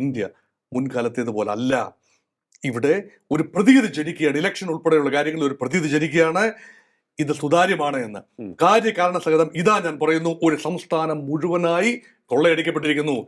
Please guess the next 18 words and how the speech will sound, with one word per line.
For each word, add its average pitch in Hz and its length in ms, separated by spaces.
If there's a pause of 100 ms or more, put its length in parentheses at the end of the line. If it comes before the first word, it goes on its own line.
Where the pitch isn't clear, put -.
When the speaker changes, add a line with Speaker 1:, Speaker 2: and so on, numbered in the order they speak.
(400)
Speaker 1:
രണ്ട് 220 340 (120)
കോടി 165 260
വോട്ടർമാരുള്ള 160 640 (540)
ഹരിയാന 175 460 (100)
സംസ്ഥാനം 123 400 (320)
ഒക്ടോബറിൽ, 143 520
രണ്ടായിരത്തി 156 360
ഇരുപത്തിനാല് 135 360
ഒക്ടോബറിൽ 143 380 (420)
തെരഞ്ഞെടുപ്പ് 127 360
നടക്കുന്നു. 101 300 (540)
ആ, 123 180
ലോക്സഭാ 147 300
തെരഞ്ഞെടുപ്പിന് 131 460
ശേഷം 160 260
നടന്ന 127 200 (280)
നിയമസഭാ 135 400
തെരഞ്ഞെടുപ്പാണ്. 110 440